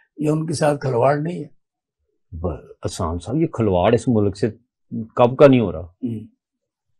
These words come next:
Speaker 2: इस मुल्क से हमेशा ही खल-, खिलवाड़ ही हुआ और आइंदा भी होते रहना।
Speaker 1: तो मसला
Speaker 2: ये
Speaker 1: आपसे,
Speaker 2: जब तक
Speaker 1: आप
Speaker 2: तमाम,
Speaker 1: सियाने बंदे यहाँ बैठे हैं,
Speaker 2: तमाम
Speaker 1: तो बताएं
Speaker 2: सियासी,
Speaker 1: ना,
Speaker 2: तमाम
Speaker 1: हल बताएं।
Speaker 2: सियासी, तमाम सियासी जमातें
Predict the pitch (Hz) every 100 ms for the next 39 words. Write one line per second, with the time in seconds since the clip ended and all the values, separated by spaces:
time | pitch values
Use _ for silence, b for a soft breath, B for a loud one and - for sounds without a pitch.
0 | _ _ _ _ _ - 104 95 95 123
1 | 117 98 127 127 120 101 110 101 101 117
2 | 139 120 117 95 90 117 147 - 113 117
3 | 131 143 165 147 156 175 165 185 135 185
4 | 190 196 190 - 180 196 175 196 196 190
5 | 185 170 170 170 160 156 143 131 - 156
6 | 165 185 190 - 165 190 175 202 165 -
7 | 147 156 175 214 214 190 151 156 156 -
8 | 139 147 160 156 143 120 135 113 101 80
9 | -